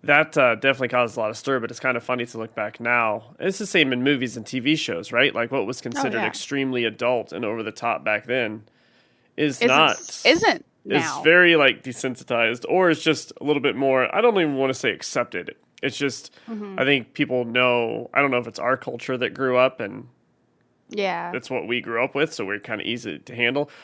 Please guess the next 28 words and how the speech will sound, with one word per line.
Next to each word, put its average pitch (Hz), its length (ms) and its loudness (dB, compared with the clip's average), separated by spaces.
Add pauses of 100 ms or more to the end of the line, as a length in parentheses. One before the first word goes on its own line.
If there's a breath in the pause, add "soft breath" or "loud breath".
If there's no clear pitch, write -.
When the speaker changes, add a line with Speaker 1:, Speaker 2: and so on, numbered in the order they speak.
Speaker 1:
but - 100 -2
it's - 140 -2
not, 127 440 0
it's 151 260 -2
pretty - 300 -8
much - 340 -2
very 139 280 2
tame 139 360 0
compared 110 440 -8
to 101 420 -6
what's - 840 -10 (360)
out 120 120 2
Speaker 2:
What's - 140 -2
Speaker 1:
there 185 80 -2
Speaker 2:
out 156 80 -8
there 151 120 -10
now. 147 280 -10
Speaker 1:
today. 160 340 -2
Speaker 2:
Yeah. 160 280 -12 (460 loud breath)
I 359 200 8
agree 180 400 0
with 160 160 -12
that. 170 400 -4
Uh, 226 340 6 (720 soft breath)
I 254 120 8
feel 330 300 4
like, 269 380 0
uh, 196 340 2